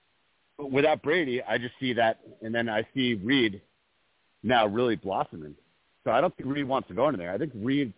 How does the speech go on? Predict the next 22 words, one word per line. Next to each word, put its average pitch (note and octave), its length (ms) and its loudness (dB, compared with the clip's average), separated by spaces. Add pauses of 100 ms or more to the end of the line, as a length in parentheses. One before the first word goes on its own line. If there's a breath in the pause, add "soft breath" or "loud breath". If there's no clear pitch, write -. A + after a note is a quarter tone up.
kind A#2 160 -2
of, G2+ 120 -2 (1400)
if C3+ 120 2
he C3 100 2
gets F3+ 180 2
a D#3 40 -10
couple D#3 220 0
more B2 200 -6
rings, A#2 320 -4 (260)
he's C3+ 180 -2
gonna C#3 240 -2
say, A2 140 0
"Hey, B2 180 2
you G2+ 120 -2
know G#2+ 100 0
what? A#2+ 220 2 (720)
Why A#2 180 2
not B2 160 0
me A#2+ 160 2
over G2 160 0
Bill?" G#2 260 -2 (1600)
I, C3+ 240 0